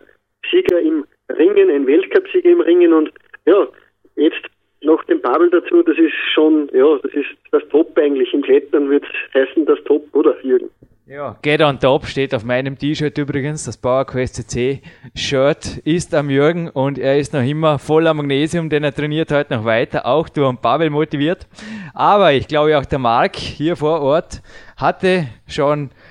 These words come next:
Speaker 2: mit dem Pavel persönlich zu tun, mit dem Valentin natürlich auch. Marc, gib aus, wer ist der Pavel für dich?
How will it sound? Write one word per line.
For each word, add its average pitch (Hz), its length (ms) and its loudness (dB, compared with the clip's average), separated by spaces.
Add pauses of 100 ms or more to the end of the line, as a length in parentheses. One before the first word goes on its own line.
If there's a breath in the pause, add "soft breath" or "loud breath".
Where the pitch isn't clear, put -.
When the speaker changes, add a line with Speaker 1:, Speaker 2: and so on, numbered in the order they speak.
(160 soft breath)
Speaker 2:
mit 156 240 -2
dem 143 300 0 (180)
Pavel 147 320 2
persönlich 143 540 0
zu 147 140 -10
tun, 165 260 -2
mit 151 100 -4
dem 131 120 -6
Valentin 147 420 0
natürlich 147 460 0
auch. 139 420 0 (480 soft breath)
Marc, 127 300 0 (460)
gib 170 180 0
aus, 160 500 0
wer 156 300 2
ist 160 300 -2
der 143 80 0
Pavel 156 380 0
für 160 120 0
dich? - 540 -2